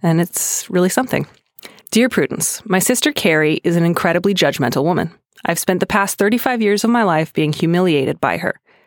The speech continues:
But it came to a head when she invited me to a meal at her house and told me that I needed to get started on having a life. I asked her what she meant, and she listed a number of things I haven't done yet, mentioning that my salary was a pittance compared to hers. I was so upset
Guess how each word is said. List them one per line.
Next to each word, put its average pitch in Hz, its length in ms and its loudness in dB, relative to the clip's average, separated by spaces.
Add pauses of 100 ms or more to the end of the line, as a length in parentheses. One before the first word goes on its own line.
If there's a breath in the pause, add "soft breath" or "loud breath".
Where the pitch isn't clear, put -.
(140 soft breath)
But 170 80 2
it 170 60 -2
came 175 200 0
to 233 120 2
a 240 40 2
head 151 340 0 (360 loud breath)
when 185 100 2
she 196 140 2
invited 165 320 2
me 165 80 2
to 175 140 -2
a - 20 2
meal 226 240 2
at 185 80 -4
her 160 100 0
house 143 460 -4 (400 soft breath)
and 269 120 -2
told 349 140 0
me 302 80 2
that 262 140 2
I 226 80 4
needed 190 260 2
to 190 100 -2
get 175 180 2
started 208 360 2
on 202 120 2
having 196 340 0
a 175 40 0
life. 151 460 -2 (440 soft breath)
I 147 100 0
asked 139 200 -2
her 160 60 0
what 151 120 0
she - 120 0
meant, 226 480 -2
and 190 120 0
she 220 140 0
listed 240 420 0
a - 80 0
number 196 280 2
of 143 100 0
things 151 300 -2
I - 80 -2
haven't 196 320 0
done 160 160 2
yet, 147 240 -2 (400 loud breath)
mentioning 160 320 2
that - 100 0
my 160 120 0
salary 190 440 2
was 156 400 0
a 156 240 0 (100)
pittance - 600 -2
compared 175 440 0
to 151 40 -2
hers. - 400 -6 (420)
I - 80 -2
was 160 140 -2
so 196 160 2
upset - 460 -4